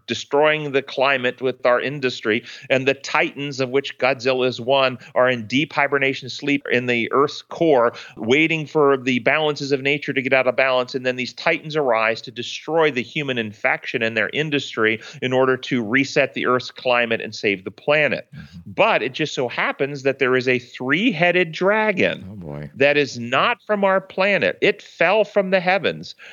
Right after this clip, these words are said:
Speaker 1: And this dragon monster does not want to save the earth, but to destroy the earth.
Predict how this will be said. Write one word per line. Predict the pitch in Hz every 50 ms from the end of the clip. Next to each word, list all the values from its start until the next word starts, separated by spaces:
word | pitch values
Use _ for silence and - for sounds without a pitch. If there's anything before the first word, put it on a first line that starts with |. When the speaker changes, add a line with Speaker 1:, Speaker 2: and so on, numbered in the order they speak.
| - -
Speaker 1:
And | - 123 123 131
this | 151 156 147 - -
dragon | - - 131 127 147 185 214 214 226 233 220 190
monster | 170 170 180 202 202 185 - - 131 127
does | 110 117 110 107
not | 113 117 147 208 247 -
want | 214 240 226
to | 202
save | - - 220 233 294 285 233
the | 196 - 107
earth, | 104 107 113 - _
but | 131 120 123
to | 135 117
destroy | 101 110 107 - - - - - 139 151 175 185 165
the | 139 127 110
earth. | 98 78 - - -